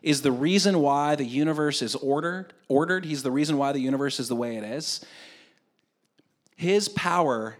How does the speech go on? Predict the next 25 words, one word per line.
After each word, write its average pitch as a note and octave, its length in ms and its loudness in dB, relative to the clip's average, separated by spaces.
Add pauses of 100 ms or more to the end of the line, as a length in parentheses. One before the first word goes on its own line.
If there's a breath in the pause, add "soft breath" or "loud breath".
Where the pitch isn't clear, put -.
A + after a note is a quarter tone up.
(160)
is C#3 280 -2
truly C3+ 840 -4
incomprehensible. A#2 1000 -6 (1600 soft breath)
In D#3 160 4
this G3+ 200 4
worshipful F3 680 -2
passage, C#3+ 520 -4
this D3 180 -6
lofty D3 600 -2
passage B2 680 -6 (340 loud breath)
about D3 300 2
the D3 220 2
identity C3 760 0 (360 soft breath)
of B2+ 240 0
the B2 80 -6
person C#3 420 0
Jesus C3 340 -2
Christ, - 680 -8 (160 soft breath)
how D3+ 260 -2
awesome C#3+ 580 -2
and B2 140 -4
glorious C3 680 -2
and A#2+ 180 -10
powerful C#3 800 -6 (300 soft breath)
and B2+ 140 -2